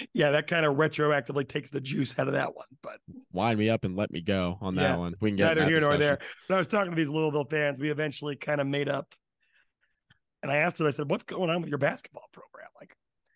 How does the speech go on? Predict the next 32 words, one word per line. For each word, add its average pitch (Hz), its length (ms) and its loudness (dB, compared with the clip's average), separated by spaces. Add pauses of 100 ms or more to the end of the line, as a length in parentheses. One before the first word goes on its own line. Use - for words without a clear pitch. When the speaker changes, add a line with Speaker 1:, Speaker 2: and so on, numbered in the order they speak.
(440)
Speaker 1:
how 196 220 2
have 156 120 -2
we 156 140 2 (140)
allowed 156 400 2
things 160 200 -2
to 151 80 -4
get 151 180 -2
this 139 140 -2
bad?" 147 400 -2 (540)
And 131 400 -2 (400)
they 185 160 4
were 165 120 2
really 151 240 4
drunk, 143 300 2
hard 156 300 2
to 160 120 -4
understand, 135 800 -4
but 123 240 -6 (460)
it 165 80 2
would 156 60 4
have 147 80 2
been 143 100 2
kind 147 220 0
of 135 80 -2
embarrassing 139 500 -2
for - 80 -12
me 143 140 -2
to - 120 -10
ask - 220 -10
that - 300 -14
and - 160 -20
then - 260 -20